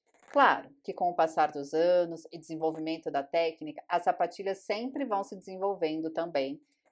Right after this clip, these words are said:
de modo a oferecerem cada vez mais suporte, conforto e segurança pra todas as bailarinas. Importante lembrar que sapatilhas de ponta,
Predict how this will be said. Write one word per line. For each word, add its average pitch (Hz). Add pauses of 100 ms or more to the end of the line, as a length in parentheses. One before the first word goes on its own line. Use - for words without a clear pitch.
de 165
modo 175
a 175
oferecerem 175
cada 175
vez 180
mais 175
suporte, 165
conforto 165
e 170
segurança 170
pra 180 (680)
todas 165
as 165
bailarinas. 170 (1300)
Importante 196
lembrar 170
que -
sapatilhas 208
de 170
ponta, -